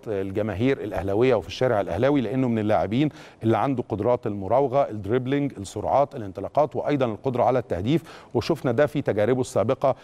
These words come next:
آه، زي تجربة إعارته لفريق مصر المقصة، وكان هداف في الدوري الممتاز وكان متألق بشكل كبير، وكان بيقود فريقه، آه، في مباريات كثيرة جدا، وكان هو عنصر الحسم فيها لصالح فريق مصر المقصة. إن شاء الله، آه، يكون على نفس مستوى التألق في الفترة الجاية، ويصل مع الجهاز الفني ومع شغل الجهاز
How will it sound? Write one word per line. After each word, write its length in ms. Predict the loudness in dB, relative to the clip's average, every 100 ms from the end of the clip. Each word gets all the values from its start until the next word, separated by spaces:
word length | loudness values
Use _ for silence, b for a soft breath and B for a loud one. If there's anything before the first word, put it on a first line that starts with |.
| B B
آه، 140 | -2 0
زي 200 | 0 0
تجربة 360 | 0 0 -2 -2
إعارته 320 | 0 0 0
لفريق 300 | -2 -2 -4
مصر 280 | -2 -4 -2
المقصة، 480 | -4 -2 -2 -2 -2
وكان 360 | 0 2 0 0
هداف 420 | -4 -2 0 -2
في 80 | -4
الدوري 300 | 0 0 0
الممتاز 420 | -2 0 0 2
وكان 200 | 0 0
متألق 420 | 2 2 2 0
بشكل 320 | -2 -4 -4
كبير، 280 | -2 2 2 B B -6
وكان 360 | -2 0 0
بيقود 440 | 0 -2 -2 -4 -4
فريقه، 580 | -4 0 0 0 0 2
آه، 120 | 0
في 180 | 0 0
مباريات 380 | 2 2 2 2
كثيرة 280 | -2 0 0
جدا، 300 | 0 0 0
وكان 220 | 0 0
هو 260 | 2 2 0 B B
عنصر 340 | 0 0 0 -4
الحسم 420 | -2 -4 -4 -6
فيها 240 | -2 -2
لصالح 340 | -2 0 -2 -2
فريق 220 | -2 -2
مصر 260 | -2 -2 -4
المقصة. 460 | -4 -2 -2 -2
إن 60 | -2
شاء 220 | 0 0
الله، 240 | 0 0 0 B B B
آه، 40 | -8
يكون 400 | -6 -2 0 2
على 220 | 2 0
نفس 240 | -2 -4
مستوى 300 | -8 -2 0
التألق 380 | 2 2 0 0
في 60 | -4
الفترة 280 | -4 -4 -4
الجاية، 340 | -2 0 2
ويصل 680 | 2 2 0 -2 -4 -4 -4
مع 160 | -2 -2
الجهاز 360 | -2 -2 -2
الفني 320 | 0 0 0
ومع 180 | 0 -4
شغل 260 | -4 0 0
الجهاز 440 | 0 2 2 0